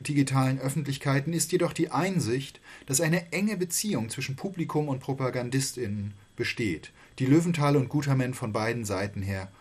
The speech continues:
beschreiben. Die PropagandistInnen wollen das hemmungslose Vertrauen ihrer ZuhörerInnen, diese wünschen sich eine Figur zur hemmungslosen Identifikation.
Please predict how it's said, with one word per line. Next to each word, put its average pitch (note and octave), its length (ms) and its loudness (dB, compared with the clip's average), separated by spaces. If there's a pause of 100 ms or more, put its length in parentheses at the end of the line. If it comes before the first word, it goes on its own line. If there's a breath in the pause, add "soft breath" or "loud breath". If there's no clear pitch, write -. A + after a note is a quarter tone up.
(180 soft breath)
beschreiben. F#2 640 -6 (640 loud breath)
Die C3+ 80 2
PropagandistInnen E3+ 1120 4 (240 loud breath)
wollen C#3 280 4
das B2+ 220 0
hemmungslose C3+ 640 2
Vertrauen B2 560 0
ihrer G#2 220 -2
ZuhörerInnen, D#3 800 -2 (460 soft breath)
diese C#3 340 4
wünschen D3+ 300 -2
sich D3+ 200 -4
eine D3+ 120 -2
Figur C#3+ 360 2
zur C#3+ 160 0
hemmungslosen B2+ 640 0
Identifikation. A2 1000 -6